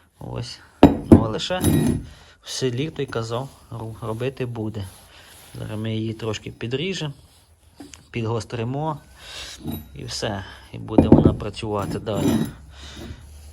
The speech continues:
Не дуже сильно вона аж так забита, але трошки є. В общем, ось такі має дріб'язкові роботи, глядачі.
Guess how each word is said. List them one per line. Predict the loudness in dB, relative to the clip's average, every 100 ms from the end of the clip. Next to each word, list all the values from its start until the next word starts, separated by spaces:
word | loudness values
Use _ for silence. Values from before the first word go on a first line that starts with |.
| -10
Не | -6 -4 -2
дуже | -2 -4
сильно | -2 -2 -2
вона | -2 -4
аж | -6
так | -8 -8
забита, | -6 -2 -2 0 -2
але | -2 -4 -8 -12 -10
трошки | -10 -8 -8
є. | -4 -4 -4 -8 -16 -20 -20 _ _ -2
В |
общем, | -2 2 2
ось | 2
такі | 2 4 4
має | 4 0
дріб'язкові | -2 -2 -2 2 4 4
роботи, | 2 0 -2
глядачі. | -4 -4 -4 -6